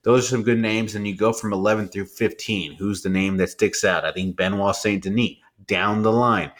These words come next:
still has a lot to prove. But you look at that eleven through fifteen, he certainly sticks out as having the most amount of upside. But, uh,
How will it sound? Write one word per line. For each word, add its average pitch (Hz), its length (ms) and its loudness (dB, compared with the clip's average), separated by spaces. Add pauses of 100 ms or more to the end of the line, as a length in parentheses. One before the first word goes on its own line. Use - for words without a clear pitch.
(100)
still 107 320 2
has 110 140 4
a 110 80 2
lot 104 320 4
to 127 40 -2
prove. 151 720 4 (540)
But 110 180 4
you 113 120 2
look 123 140 6
at 131 140 0
that 123 120 6
eleven 120 460 4
through 127 220 2
fifteen, 131 580 2
he 123 180 -2
certainly 120 460 0
sticks - 300 -4
out 101 140 4
as 95 100 0
having 92 340 0
the 87 120 -4
most 82 460 -4
amount 80 300 -6
of 76 220 -12
upside. 80 560 -6
But, 78 260 -4
uh, 76 160 -6